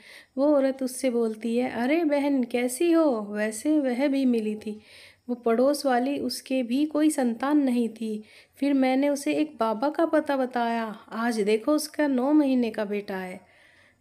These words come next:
तब दादी उससे कहती है कि, "क्या तुम सच बोल रही हो?" वह औरत कहती है, "हाँ,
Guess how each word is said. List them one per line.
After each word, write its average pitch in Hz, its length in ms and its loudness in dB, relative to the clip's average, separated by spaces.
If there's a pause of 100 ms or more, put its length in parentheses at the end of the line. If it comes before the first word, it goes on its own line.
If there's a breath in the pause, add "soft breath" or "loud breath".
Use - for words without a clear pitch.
तब 220 200 0
दादी 208 320 -2
उससे 220 260 -4
कहती 214 400 -4
है 220 140 -4
कि, 226 420 -4
"क्या 269 260 2
तुम 302 320 4
सच 247 320 -2
बोल 320 280 4
रही 359 220 4
हो?" 349 320 0 (420 loud breath)
वह 247 280 2
औरत 262 320 2
कहती 240 280 0
है, 269 100 2
"हाँ, 240 580 -4